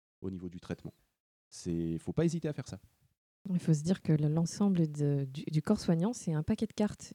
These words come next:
Speaker 2: et on n'a pas la bonne pioche tout le temps.
Speaker 1: C'est ça.
Speaker 2: <laughs>
Speaker 1: Et puis ça reste des humains, euh, donc des humains avec leurs
Speaker 2: Mm.
Speaker 1: failles, euh, des humains avec leurs préjugés.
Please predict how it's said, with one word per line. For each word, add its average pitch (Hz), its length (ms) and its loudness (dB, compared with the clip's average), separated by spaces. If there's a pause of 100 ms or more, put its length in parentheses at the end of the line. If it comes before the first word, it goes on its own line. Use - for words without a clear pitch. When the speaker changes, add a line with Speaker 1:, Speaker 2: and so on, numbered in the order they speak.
Speaker 2:
et 160 120 0
on 156 100 0
n'a 160 120 4
pas 226 120 4
la 226 140 8
bonne 175 200 8
pioche 233 260 0
tout 214 100 2
le 196 80 4
temps. - 160 4 (260)
Speaker 1:
C'est 160 160 12
ça. - 120 6
Speaker 2:
<laughs> - 260 2
Speaker 1:
Et 113 40 2
puis 139 120 -2
ça 123 120 2
reste 143 200 4
des 123 180 6
humains, 214 300 2
euh, 110 280 4
donc 110 220 -2
des 104 160 -2
humains 131 160 -2
avec 123 180 0
leurs - 120 -2
Speaker 2:
Mm. - 20 -4
Speaker 1:
failles, 208 300 2 (100)
euh, 98 500 0
des 101 300 -6
humains 123 140 -2
avec 104 180 -4
leurs 90 120 -8
préjugés. 90 540 -4